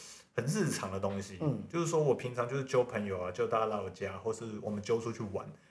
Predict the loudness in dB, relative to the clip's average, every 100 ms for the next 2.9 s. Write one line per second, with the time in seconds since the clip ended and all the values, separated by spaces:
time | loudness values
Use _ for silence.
0 | _ -2 0 2 0 0 0 -2 -2 -2
1 | -2 -4 -4 -6 -10 -4 -2 2 4 4
2 | 2 -2 0 6 8 8 6 2